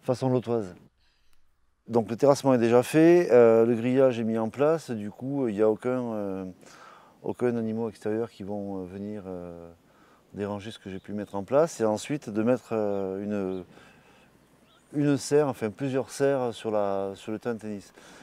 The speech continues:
Et d'optimiser là aussi l'espace. Et bien, ça fait un mois et demi que c'est en place, et voilà ce que ça donne. Le but du jeu, bien sûr, euh,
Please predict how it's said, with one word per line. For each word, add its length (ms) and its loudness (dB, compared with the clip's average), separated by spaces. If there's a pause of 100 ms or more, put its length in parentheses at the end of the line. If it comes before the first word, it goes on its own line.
(200)
Et 60 -4
d'optimiser 540 0
là 80 6
aussi 200 0
l'espace. 460 -2 (1120)
Et 80 2
bien, 640 0
ça 180 -4
fait 140 -4
un 60 2
mois 160 2
et 20 0
demi 220 -2
que 100 -10
c'est 160 -6
en 100 0
place, 380 0
et 180 -2
voilà 160 -4
ce 60 -16
que 40 -18
ça 120 -8
donne. 260 -4 (1400)
Le 100 -4
but 160 0
du 180 0
jeu, 240 6
bien 120 2
sûr, 280 -2
euh, 220 2